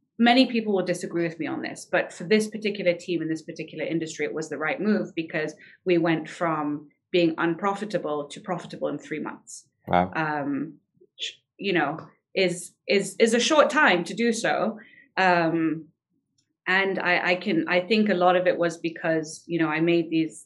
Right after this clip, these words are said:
Speaker 1: these kind of changes. I'd also think it's important to talk about incentivizing people as well. You know, I came in and I said, "All right, guys, we are a startup.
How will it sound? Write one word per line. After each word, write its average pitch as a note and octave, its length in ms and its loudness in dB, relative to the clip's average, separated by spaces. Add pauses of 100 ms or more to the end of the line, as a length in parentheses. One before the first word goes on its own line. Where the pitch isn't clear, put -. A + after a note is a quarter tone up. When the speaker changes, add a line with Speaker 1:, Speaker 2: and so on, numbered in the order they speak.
Speaker 1:
these D#3+ 220 -2
kind D3+ 220 -4
of C#3+ 80 -8
changes. G3+ 560 0 (640)
I'd F#3 160 4
also G#3+ 720 2 (160)
think F#3+ 160 -2
it's F3 140 -6
important E3+ 340 -2
to E3 60 -12
talk E3 180 -4
about D#3 260 -4
incentivizing E3+ 920 -4
people C#3+ 280 -10
as C#3 160 -6
well. E3+ 400 0 (360)
You F3+ 100 0
know, E3+ 240 2
I F3+ 160 2
came F3+ 320 -2
in F#3 100 2
and E3+ 140 4
I D#3+ 80 2
said, D#3+ 240 -6
"All D#3+ 80 -2
right, D#3 200 -2
guys, E3+ 460 0 (840)
we G#3+ 240 4
are F#3+ 180 8
a F3 40 4
startup. G#3+ 640 -2